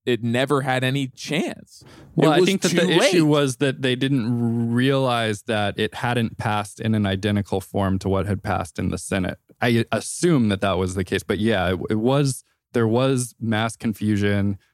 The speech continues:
Speaker 2: There was, like, a weird, the L A Times, I think, was, maybe it was the L A Times or maybe it was Politico.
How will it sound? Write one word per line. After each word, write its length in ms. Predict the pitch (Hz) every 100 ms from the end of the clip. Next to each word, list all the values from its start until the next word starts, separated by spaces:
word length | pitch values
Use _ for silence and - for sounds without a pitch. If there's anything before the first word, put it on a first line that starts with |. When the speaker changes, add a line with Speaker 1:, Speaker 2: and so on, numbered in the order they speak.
| _ _
Speaker 2:
There 140 | - 98
was, 240 | 98 92
like, 200 | 101 95 -
a 100 | 98
weird, 600 | 101 104 104 104 98 98
the 140 | 90 92
L 140 | 98
A 60 | 95
Times, 480 | - 98 98 92 - _ _ - 156 - _
I 80 | 104
think, 300 | - 104 92 -
was, 260 | 101 95 101 - _ _ _
maybe 140 | - 104
it 40 |
was 100 | 131
the 120 | 117
L 120 | - 123
A 60 |
Times 220 | 131 127
or 40 | 113
maybe 180 | 110 113
it 40 |
was 100 | 104
Politico. 720 | - 123 113 131 131 123 120